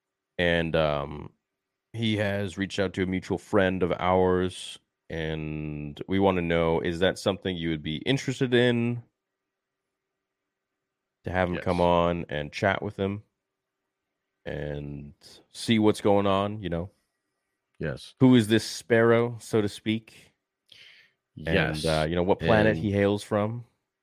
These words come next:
Speaker 2: and I've decided to try to be as nice as I can. I just have a couple of difficult questions, but I'm not gonna, I'm not gonna be a big butthole about it, but
Speaker 1: I think
Speaker 2: just
Speaker 1: it'd
Speaker 2: a
Speaker 1: be a
Speaker 2: couple
Speaker 1: fun
Speaker 2: things.
Speaker 1: collab. Be a fun
Speaker 2: I mean,
Speaker 1: collab.
Speaker 2: look,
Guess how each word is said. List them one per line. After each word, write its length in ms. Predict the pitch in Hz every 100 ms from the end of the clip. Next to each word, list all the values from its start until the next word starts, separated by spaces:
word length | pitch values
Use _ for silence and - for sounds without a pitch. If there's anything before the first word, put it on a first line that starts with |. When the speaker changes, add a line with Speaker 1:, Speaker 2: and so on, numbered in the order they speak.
| _ -
Speaker 2:
and 180 | 90 82
I've 280 | 82 92 95
decided 480 | 101 113 104 101 -
to 100 | 87
try 460 | - 90 85 87
to 180 | - 90
be 160 | 82 80
as 180 | 73
nice 320 | 85 80 82 -
as 140 | 82
I 100 | 85
can. 280 | 80 82 69
I 60 | 73
just 160 | -
have 160 | 110 92
a 40 |
couple 640 | - - 113 139 135 127
of 360 | - 107 95 98
difficult 480 | - 101 110 120 117
questions, 520 | - 101 95 104 104 107
but 140 | 95
I'm 120 | 85
not 200 | 85 87
gonna, 260 | - 107 110 - - - _ - -
I'm 60 |
not 140 | 82 87
gonna 120 | 101
be 100 | 123
a 60 |
big 180 | 120 147
butthole 400 | 127 127 120 117
about 300 | 110 107 113
it, 200 | 127 131
but 300 | 92 87 85 - _ _ -
Speaker 1:
I 40 |
think 160 | - 104
Speaker 2:
just 120 | 87
Speaker 1:
it'd 0 |
Speaker 2:
a 40 | 90
Speaker 1:
be 20 |
a 40 |
Speaker 2:
couple 120 | 85
Speaker 1:
fun 80 | 90
Speaker 2:
things. 120 | 90
Speaker 1:
collab. 360 | 80 80 73 69 _ _ _ _
Be 80 | -
a 40 | 120
fun 140 | -
Speaker 2:
I 40 | 131
mean, 160 | 147
Speaker 1:
collab. 40 | 135
Speaker 2:
look, 200 | 107